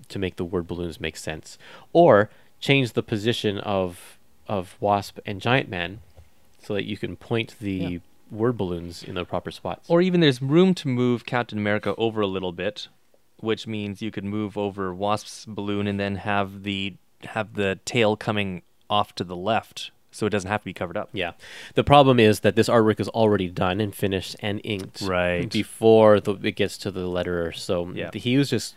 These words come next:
Speaker 2: And they
Speaker 1: squeezing the, the balloons in where they fit.
Speaker 2: And they don't wanna cover up Captain America 'cause this is, like, his big cameo.
Speaker 1: Yeah. Um, in this, in this, on that same page, if you look at the first panel where you see a giant, Giant Man's giant head, Jan,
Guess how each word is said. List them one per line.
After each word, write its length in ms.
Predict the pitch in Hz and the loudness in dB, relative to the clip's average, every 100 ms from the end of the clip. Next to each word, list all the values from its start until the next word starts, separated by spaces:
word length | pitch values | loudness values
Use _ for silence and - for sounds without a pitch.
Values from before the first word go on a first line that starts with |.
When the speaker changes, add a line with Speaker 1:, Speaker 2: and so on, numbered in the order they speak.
| - | -6
Speaker 2:
And 120 | 127 127 | 2 4
they 60 | |
Speaker 1:
squeezing 400 | 117 107 98 90 | 4 2 0 -4
the, 100 | 85 87 - | -8 -12 -12
the 100 | 90 | -6
balloons 400 | 92 95 92 87 | -4 -2 -4 -6
in 120 | 90 | -4
where 120 | 90 | -4
they 120 | 85 | -6
fit. 360 | - - 85 - | -8 -8 -8 -6
Speaker 2:
And 80 | 120 | -2
they 80 | 117 | 0
don't 200 | 117 120 | 2 2
wanna 180 | 117 110 | 0 -2
cover 380 | - 113 104 | -4 -2 2
up 120 | 101 - | 0 2
Captain 280 | 110 101 98 | -2 0 -2
America 460 | 95 95 95 90 | -2 -2 -4 -6
'cause 160 | 87 85 | -8 -8
this 160 | 95 | -8
is, 160 | 98 87 | -8 -6
like, 200 | 95 87 | -6 -8
his 360 | 101 90 82 - - - 101 | -8 -10 -10 -20 -20 -18 -6
big 220 | 92 85 | -6 -4
cameo. 540 | 101 92 87 82 82 - | -4 -2 -4 -6 -10 -12
Speaker 1:
Yeah. 160 | - - - - - - - - | -14 -16 -20 -20 -20 -20 -14 -4
Um, 220 | 113 110 | -2 0
in 120 | 135 123 | 0 0
this, 180 | 110 - | 0 0
in 100 | 135 | 0
this, 140 | 113 - | 2 2
on 140 | 123 | 4
that 100 | 110 | 4
same 200 | - 143 | 4 4
page, 320 | - 110 98 | 6 4 4
if 100 | 107 | 0
you 60 | 113 | 0
look 160 | 123 135 | 2 0
at 100 | 107 | -2
the 60 | |
first 400 | - - 113 - | 0 4 2 2
panel 280 | - 120 123 | 0 4 6
where 80 | 113 | 4
you 120 | 107 | 2
see 160 | - 104 | 0 -2
a 40 | |
giant, 580 | 85 101 107 107 107 - - | 0 0 2 2 -2 -12 0
Giant 260 | 135 131 139 | 6 6 8
Man's 280 | 131 127 | 4 4
giant 260 | - 113 113 | 2 2 2
head, 380 | - 110 98 113 - - - - - - - | 0 2 2 -2 -18 -20 -20 -20 -20 -18 -14
Jan, 520 | 113 127 127 131 147 | -2 6 8 8 4